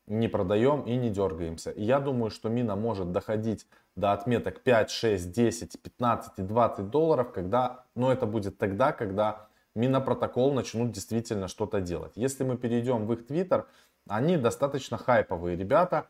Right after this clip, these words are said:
за ними действительно много кто следит, много интересных и фондов и так далее. Их нельзя недооценивать, то есть ходить говорить, что,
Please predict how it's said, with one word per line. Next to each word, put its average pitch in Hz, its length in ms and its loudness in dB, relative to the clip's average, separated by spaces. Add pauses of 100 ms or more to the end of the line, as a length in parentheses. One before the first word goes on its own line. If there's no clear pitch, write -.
(200)
за 95 140 0
ними 117 260 2
действительно 101 640 -2
много 104 420 0
кто - 220 -4
следит, 101 520 -4
много 98 360 -2
интересных 90 640 -6
и 95 40 -4
фондов 131 500 -2
и 95 40 -6
так 95 200 -4
далее. 123 340 2 (320)
Их 127 220 -2
нельзя 135 800 2
недооценивать, 120 880 2
то 85 80 -6
есть 82 160 -8
ходить 117 360 -2
говорить, 101 400 2
что, 92 420 -2